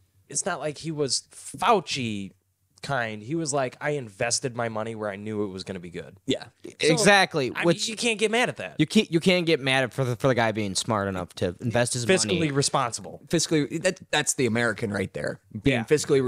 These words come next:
Speaker 2: responsible, making your money that way. Yeah, no, I remember that one video I saw of him. He straight up called her out for, like, her defense budget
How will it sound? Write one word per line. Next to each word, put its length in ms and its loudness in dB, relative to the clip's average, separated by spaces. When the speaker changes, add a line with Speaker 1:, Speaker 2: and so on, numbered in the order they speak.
Speaker 2:
responsible, 720 0
making 320 0
your 140 2
money 240 2
that 240 0
way. 260 -6
Yeah, 140 0
no, 140 -6
I 100 0
remember 500 0
that 200 0
one 160 -4
video 240 2
I 80 0
saw 260 2
of 80 2
him. 140 2
He 100 0
straight 360 2
up 100 -2
called 240 0
her 140 4
out 200 2
for, 120 0
like, 200 0
her 80 -2
defense 360 -4
budget 460 -2